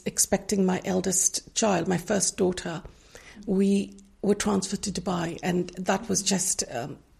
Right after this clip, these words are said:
the start of us moving, um,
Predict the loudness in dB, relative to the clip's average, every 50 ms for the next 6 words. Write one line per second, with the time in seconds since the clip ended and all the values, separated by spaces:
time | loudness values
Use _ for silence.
0 | _ _ _ _ -6 0 2 2 2 2 2 4 4 4 4 4 0 -2 -4 -2
1 | 0 -2 0 2 4 6 8 8 8 8 6 6 4 2 2 2 2 -2 -4 -8
2 | -12 -20 -20 -20 -20 -20 -20 -20 _ -6 0 0 0 2 0 0 -2 -2 -4